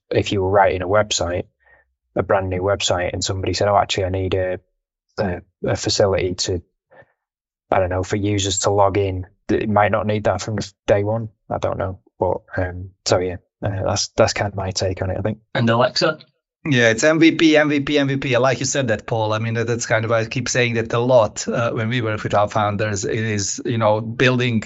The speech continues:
Speaker 3: you know, b-, making sure you build what's important, what's important for your customer,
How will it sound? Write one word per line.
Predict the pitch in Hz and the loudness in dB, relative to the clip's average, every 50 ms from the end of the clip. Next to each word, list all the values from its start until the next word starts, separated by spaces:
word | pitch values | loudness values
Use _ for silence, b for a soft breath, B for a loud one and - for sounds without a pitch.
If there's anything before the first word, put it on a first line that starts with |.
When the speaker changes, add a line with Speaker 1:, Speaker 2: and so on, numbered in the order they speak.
| - - | -4 -6
Speaker 3:
you | - 127 | -4 -2
know, | 113 113 110 107 | 0 0 0 0
b-, | 101 - - - _ _ _ - | -2 -4 -8 -8 _ _ _ -4
making | 123 120 120 | -4 -2 0
sure | - - 127 | 0 0 0
you | 120 | 0
build | 113 127 123 120 120 | 0 0 0 0 0
what's | 117 117 135 | -2 -2 -2
important, | 120 120 131 131 - 139 147 143 139 | -2 -2 0 -2 -2 -2 -2 -4 -4
what's | 139 113 - | -4 -6 -6
important | 123 - 139 127 - | -4 -4 -4 -4 -2
for | 147 | -2
your | 135 127 | -2 0
customer, | 131 - 151 139 139 - 180 175 185 185 180 B | 0 2 2 0 0 -4 -6 -6 -6 -6 -6 B